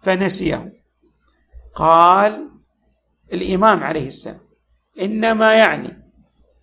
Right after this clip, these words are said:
أنهم نسوا الله، نسوا الله في دار الدنيا، فلم يعملوا بطاعته، فنسيهم في الآخرة".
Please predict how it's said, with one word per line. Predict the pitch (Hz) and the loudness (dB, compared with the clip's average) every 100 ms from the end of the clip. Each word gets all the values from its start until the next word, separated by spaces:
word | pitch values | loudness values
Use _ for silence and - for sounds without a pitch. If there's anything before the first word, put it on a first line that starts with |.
| _ _ _ _ _ | _ _ _ _ _
أنهم | 190 233 226 220 226 202 220 | -2 -2 -2 0 0 0 -4
نسوا | 214 247 262 262 226 202 | -4 -2 2 4 4 2
الله، | 190 190 220 240 196 147 | 0 2 4 6 4 2
نسوا | 190 233 262 240 | -2 -2 2 2
الله | 220 220 254 233 214 | 2 2 4 6 4
في | 196 185 | 0 -2
دار | 196 233 247 | 2 2 2
الدنيا، | 202 220 214 151 117 - _ _ _ _ _ _ _ _ _ _ _ | 0 -2 -2 -4 -8 -16 _ _ _ _ _ _ _ _ _ _ _
فلم | - 220 262 294 | -2 0 0 0
يعملوا | 294 302 285 294 294 277 | 2 2 2 0 0 -2
بطاعته، | 254 254 247 214 220 220 196 202 190 185 185 170 _ - - - _ - _ _ _ _ _ _ _ _ _ | -2 2 4 4 4 2 -4 -2 -2 -4 -8 -14 _ -20 -20 -20 _ -20 _ _ _ _ _ _ _ _ _
فنسيهم | - 185 190 214 - 247 247 240 240 | -6 -4 -2 -4 -4 -6 -6 -6 -8
في | 202 214 | -6 -6
الآخرة". | 190 208 190 185 160 156 | -2 -2 -4 -6 -8 -10